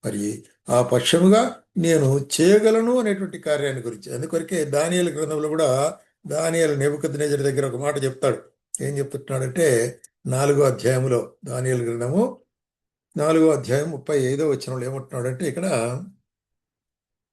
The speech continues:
భూనివాసులైన సన్నిధికి ఎన్నిక రారు, రానివారు, ఆయన పరలోక సేనల ఎడల భూనివాసులను తన చిత్తము చొప్పున జరిగించువాడు.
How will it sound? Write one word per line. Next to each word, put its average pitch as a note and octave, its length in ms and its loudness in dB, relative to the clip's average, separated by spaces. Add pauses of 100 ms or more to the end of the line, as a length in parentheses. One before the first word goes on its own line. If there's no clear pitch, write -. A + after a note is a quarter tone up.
(200)
భూనివాసులైన A3 1080 4
సన్నిధికి F#3+ 560 -2
ఎన్నిక F3 260 -6
రారు, C3 600 -4
రానివారు, C3 720 -6 (560)
ఆయన G#3 300 0
పరలోక G#3+ 800 2
సేనల G3 480 -2
ఎడల F3 500 -4
భూనివాసులను D#3 840 -6
తన D3 440 -8
చిత్తము G#3+ 520 -4
చొప్పున G#3 220 -2
జరిగించువాడు. C3+ 720 2